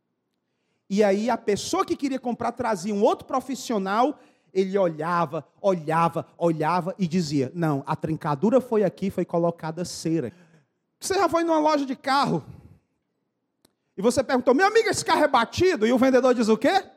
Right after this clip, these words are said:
"Não, esse carro é primeira, patrão." <laughs> Aí você começa a andar no carro, o carro dá problema, de tudo que não existia, o carro até no outro dono não dava, com você vai dar problema.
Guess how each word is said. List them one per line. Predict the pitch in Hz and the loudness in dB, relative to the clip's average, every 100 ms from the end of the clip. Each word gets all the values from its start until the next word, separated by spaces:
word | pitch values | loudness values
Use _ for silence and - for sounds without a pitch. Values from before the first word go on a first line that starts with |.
| _ _ _ - | _ _ _ -4
"Não, | 151 147 139 151 180 226 269 294 285 | -2 -2 -2 0 2 2 2 2 2
esse | 214 - | 2 2
carro | 254 294 | 2 2
é | |
primeira, | 294 - 339 339 285 370 370 | 2 2 2 4 4 4 0
patrão." | - 254 233 202 185 147 131 - | -2 -2 0 0 0 -2 -8 -10
<laughs> | 202 - 208 - - 190 - 175 - 160 - - _ _ _ - _ _ - 208 208 - - - 233 | -10 -10 -12 -10 -12 -10 -12 -14 -14 -16 -16 -20 _ _ _ -20 _ _ -20 -20 -20 -20 -20 -20 -4
Aí | 196 | -2
você | 247 | 0
começa | 302 311 339 415 330 | 0 0 0 0 0
a | |
andar | 339 320 | 0 0
no | 320 262 | 0 0
carro, | 285 285 | 0 0
o | 285 | 0
carro | 262 254 | 0 -2
dá | 269 277 | 0 -2
problema, | - 254 233 254 269 | 0 0 2 0 0
de | 240 214 | -2 -6
tudo | - 440 440 | -2 0 2
que | 440 | 0
não | 392 | -2
existia, | 381 294 - 311 | -2 -2 -6 -4
o | 339 | -6
carro | 330 285 | -4 -4
até | 294 320 | -2 -4
no | 349 302 | 2 4
outro | 403 - | 4 4
dono | 339 339 | -2 0
não | 349 302 | 2 2
dava, | 294 311 | 0 -2
com | 302 | -2
você | 277 277 262 | 0 0 -2
vai | 269 | -2
dar | 262 | -4
problema. | 247 277 269 233 247 190 | -4 -2 -2 -2 -4 -8